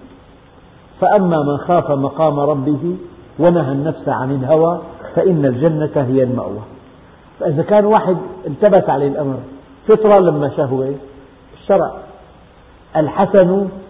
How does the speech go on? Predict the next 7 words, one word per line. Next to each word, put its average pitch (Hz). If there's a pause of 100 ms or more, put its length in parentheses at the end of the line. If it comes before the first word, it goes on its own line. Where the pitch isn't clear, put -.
(180)
ما 147
حسنه 139
الشرع، 123 (640)
والقبيح 165 (300)
ما 151
قبحه 143
الشرع. 127